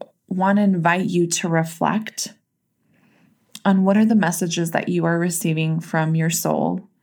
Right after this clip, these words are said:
about your business, about your life, things that you need to cut out,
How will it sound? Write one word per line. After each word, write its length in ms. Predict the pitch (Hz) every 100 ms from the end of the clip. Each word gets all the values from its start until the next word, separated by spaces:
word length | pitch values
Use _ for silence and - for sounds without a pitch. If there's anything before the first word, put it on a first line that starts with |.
| _ _ _ _ _ _ -
about 260 | 170 165 190
your 100 | 185
business, 360 | 165 170 165
about 220 | 165 160
your 140 | 170 170
life, 360 | 151 135 160
things 280 | - 175 175
that 160 | 175 -
you 80 | 170
need 200 | 160 165
to 80 |
cut 300 | 165 - 185
out, 380 | 180 147 - -